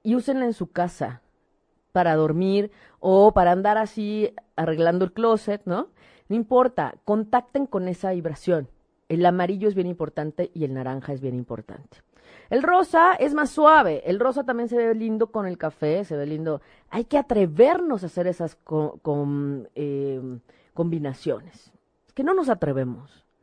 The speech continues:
Nadie nos a-, nos a-, animó a hacer lo-, las cosas distintas. Y entonces, ¿a qué le tememos? Ay, no, ¿cómo me voy a ver? Ay, no, al que dirán, ¿no?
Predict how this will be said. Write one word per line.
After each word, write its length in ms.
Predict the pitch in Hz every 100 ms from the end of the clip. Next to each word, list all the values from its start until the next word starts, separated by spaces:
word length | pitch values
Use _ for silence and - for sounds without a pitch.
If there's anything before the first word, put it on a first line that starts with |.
| _ _ _ _ _
Nadie 220 | 196 269 294
nos 200 | 269 226
a-, 140 | 202
nos 300 | 202 196 190
a-, 200 | 202 196 185
animó 580 | 196 208 226 262 277 -
a 240 | 185 180
hacer 280 | 175 240 247
lo-, 240 | 277 247
las 200 | 196 190
cosas 180 | - 277
distintas. 960 | 220 - - 466 427 - - - _ _ _ _ _ _ _ -
Y 80 | 220
entonces, 360 | 240 302 339 - -
¿a 100 | 247
qué 140 | 311
le 100 | 320
tememos? 720 | 311 247 220 156 110 - - _ _ _ _ _ _
Ay, 360 | - 196 233 269
no, 160 | 247 233
¿cómo 220 | 269 269
me 40 |
voy 140 | 254 247
a 60 |
ver? 260 | 185 135 143 - _ -
Ay, 180 | 220 269
no, 100 | 269
al 120 | 269
que 100 | 277
dirán, 460 | 277 226 170 180 175 _ _
¿no? 160 | 208